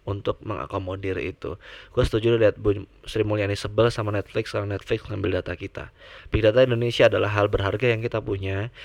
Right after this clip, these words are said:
Jangan lu bilang data lu nggak ini, nggak ada gunanya kecuali lu ke hack kartu kredit lu. Enggak, enggak gitu. Itu ulah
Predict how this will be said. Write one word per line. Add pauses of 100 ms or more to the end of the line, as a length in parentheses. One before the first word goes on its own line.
(160)
Jangan
lu
bilang
data
lu
nggak (320)
ini,
nggak
ada
gunanya
kecuali
lu
ke
hack
kartu
kredit
lu. (160)
Enggak,
enggak
gitu. (1200)
Itu (240)
ulah